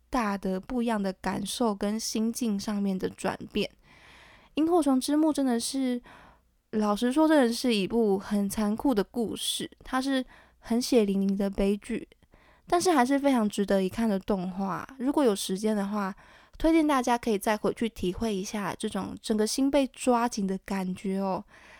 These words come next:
再一次呢，去体会故事中的人物所要展现的互动，还有他们所表达的情感，跟一些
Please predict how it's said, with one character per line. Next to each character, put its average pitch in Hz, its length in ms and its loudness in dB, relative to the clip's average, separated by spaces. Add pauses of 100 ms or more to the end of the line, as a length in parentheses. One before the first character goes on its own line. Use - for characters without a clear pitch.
(180)
再 330 200 4
一 262 80 2
次 285 240 2
呢， 233 200 2
去 247 200 -4
体 - 320 -4
会 220 220 0
故 220 260 0
事 220 180 -2
中 208 180 -2
的 202 120 0
人 190 200 -4
物 220 240 -4
所 190 200 -6
要 214 160 0
展 190 340 -4
现 247 160 -2
的 208 140 0
互 240 320 -2
动， 226 200 -2 (100)
还 226 180 -10
有 214 100 -6
他 208 100 -8
们 202 160 -4
所 196 200 -6
表 196 260 -2
达 180 220 -4
的 196 140 -8
情 196 420 -6
感， - 180 -6 (220)
跟 220 180 -2
一 226 80 -4
些 208 300 -4